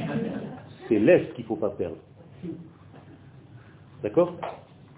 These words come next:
C'est de là que vient orientation. Orienter, Orient. Le Nord, on n'en a rien à faire.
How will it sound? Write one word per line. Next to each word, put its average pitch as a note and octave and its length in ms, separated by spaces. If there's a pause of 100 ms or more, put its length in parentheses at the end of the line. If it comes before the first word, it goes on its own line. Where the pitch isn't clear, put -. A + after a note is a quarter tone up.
(3000)
C'est A#2 100
de A2 80
là C#3 140
que C3 140
vient C#3+ 240 (100)
orientation. D3+ 800 (520)
Orienter, C#3 600
Orient. A2 340 (1600)
Le G#2 100
Nord, D3 220
on A#2 40
n'en G#2+ 140
a G2+ 40
rien D#3 160
à E3+ 60
faire. F#3+ 240